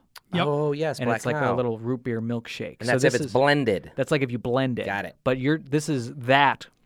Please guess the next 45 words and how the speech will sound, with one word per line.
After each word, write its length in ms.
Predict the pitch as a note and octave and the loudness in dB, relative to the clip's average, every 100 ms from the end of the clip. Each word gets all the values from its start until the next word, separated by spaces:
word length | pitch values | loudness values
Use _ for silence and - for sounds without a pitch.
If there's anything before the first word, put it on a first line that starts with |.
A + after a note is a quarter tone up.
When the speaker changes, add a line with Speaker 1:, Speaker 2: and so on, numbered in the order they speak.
| _ | _
Speaker 3:
with 200 | B2+ G#2 | -2 0
Vernors. 420 | G#2+ C3+ B2 - F#2 | 0 0 0 -6 -4
Speaker 2:
Yes. 420 | G2 - - - _ _ | -4 -2 -8 -12 _ _
Speaker 3:
I 120 | C3 | -4
would 160 | C3 A2+ - _ | -4 -4 -10 _
fuck 240 | D#3+ D3 | -6 -4
that 140 | B2+ A#2 | -8 -6
up 160 | A2+ G#2 | -8 -10
right 180 | F#2 | -10
now. 80 | F2 | -8
Speaker 2:
It's 140 | F2 F2 | -4 -2
so 360 | - - A#2+ | 0 4 4
delicious. 400 | G#2+ G#2 F#2+ G2 | 4 0 -2 -4
Speaker 3:
That 80 | A#2+ | -6
sounds 280 | - C#3 A#2 | -4 -4 -6
really, 420 | G#2 A2 A#2+ A2+ | -6 -2 -2 -2
really 240 | G#2+ G2 F#2 | -4 -6 0
Speaker 2:
Yep. 200 | G#2+ F2+ | 0 0
Speaker 3:
good. 140 | - - _ _ _ | -6 -20 _ _ _
That's 220 | A#2 A2+ | -6 -6
where 260 | A#2 A2 G#2+ | -8 -6 -6
we're 120 | G2 | -6
going 320 | F#2+ F#2 F#2 | -10 -12 -14
after 180 | F#2+ - | -16 -14
this. 300 | F#2+ D#2+ - _ _ _ _ _ _ _ _ _ _ _ - | -14 -14 -20 _ _ _ _ _ _ _ _ _ _ _ 6
Speaker 1:
Nick, 220 | D#4 C#4+ | 6 8
how 120 | D4+ | 8
about 160 | D4 C4 | 8 8
you? 220 | A#3 F#3+ | 6 6
What 120 | F#3 | 10
Speaker 3:
There 260 | D4+ D#4+ C4 | 12 12 12
Speaker 1:
are 40 | |
you, 100 | G#3+ | 10
Speaker 3:
he 60 | G3+ | 12
is. 360 | G3 F#3+ F#3 A#3+ | 12 12 12 12
Speaker 1:
What 140 | F#4 | 12
are 40 | |
you 120 | D#4+ C#4 | 12 12
leaving 420 | C4 C4 B3 A#3+ | 12 10 12 12
us 200 | A3+ A3 | 10 8
for, 260 | A#3 A3 | 4 4
for 160 | F#3 G3 | 6 4
a 80 | F3+ | 6
month? 400 | E3+ C#3+ C3 - | 4 0 -4 2
Speaker 3:
Um, 460 | D3 D3+ D3 C#3+ | 8 10 10 6